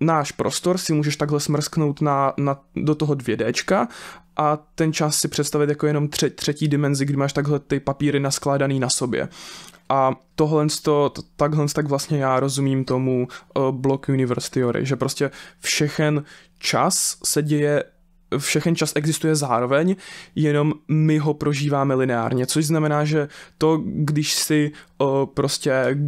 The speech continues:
když ses narodil, když, eh, jsme <laughs> spolu poprvé hulili, když si prostě, eh,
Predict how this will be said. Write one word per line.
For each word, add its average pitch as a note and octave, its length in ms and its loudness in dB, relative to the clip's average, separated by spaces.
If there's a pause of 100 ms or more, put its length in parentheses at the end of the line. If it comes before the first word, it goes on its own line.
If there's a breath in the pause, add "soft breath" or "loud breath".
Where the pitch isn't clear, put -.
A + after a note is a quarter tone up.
když D3+ 280 2
ses C#3 180 -2
narodil, D#3+ 640 2
když, C#3 520 -2
eh, C#3 220 2
jsme D#3+ 320 0
<laughs> D#3+ 60 4
spolu D3+ 600 -2
poprvé C#3 460 0
hulili, D#3+ 440 2 (240 loud breath)
když D3 260 0
si C#3+ 100 -2
prostě, D3 400 -2
eh, C#3+ 160 2